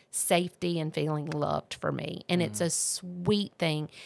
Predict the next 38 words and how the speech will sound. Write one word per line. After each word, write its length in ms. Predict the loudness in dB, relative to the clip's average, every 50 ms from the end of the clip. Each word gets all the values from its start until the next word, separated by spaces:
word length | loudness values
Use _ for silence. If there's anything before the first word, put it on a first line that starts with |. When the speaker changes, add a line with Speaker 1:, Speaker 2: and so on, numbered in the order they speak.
| -20 -12 -6
Speaker 1:
and 120 | -2 -2 0
it's 180 | -2 -2 -2 -4
a 60 | -4 -4
God-honoring 960 | -4 -2 2 4 6 6 6 6 6 4 4 2 0 0 0 -2 -2 -4 -6
thing, 500 | -6 -6 -6 -6 -6 -6 -6 -8 -10 -10 -6 -4
and 140 | -2 -2 -2
it's, 200 | -2 -4 -4 -8 -14 -16 -20 -20 -20 -6 0
and, 260 | 0 0 0 0 -4 _ _ _
and 200 | 0 2 4 4
that's 300 | 4 4 2 2 -2 -2
changed. 840 | -2 0 2 2 2 2 0 -2 -4 -6 -6 -6 -6 -6 -8 -8 -10 -8 _ 0
It 160 | 2 2 2
wasn't, 420 | 2 4 4 4 4 4 0 0 2
and 100 | 4 4
it, 200 | 4 2 0 -2 0
and 120 | 2 4 6
I 60 | 6
don't 180 | 6 4 4
mean 160 | 2 0 0 2
that 140 | 2 4
that's 240 | 4 4 4 2 -2 -2
better 600 | 2 4 4 4 4 4 2 2 2 0 -2 -4 _ _ _ _ _ 6
or 140 | 6 6 8
worse 380 | 8 6 6 6 6 4 2
than 180 | 0 2 2 2
it 120 | 2 2 2
used 280 | 2 2 2 2 0 -2
to 80 | -2
be. 340 | 0 0 0 0 0 -2 -2 -4 -8 -14 -20 0 4
It's 280 | 6 6 6 6 2
just 460 | 2 4 6 6 6 4 2 -2 -2 0
that 300 | 0 2 2 2 0 -2
for 140 | -2 0 2 2
me, 640 | 2 2 2 2 2 2 2 0 0 0 -2 -4 -8 -12 -20 _ _ 2
that 240 | 4 6 6 6
is 180 | 6 4 2 2
what 240 | 2 0 0 0 0 -2
ma-, 160 | -2 -2 -2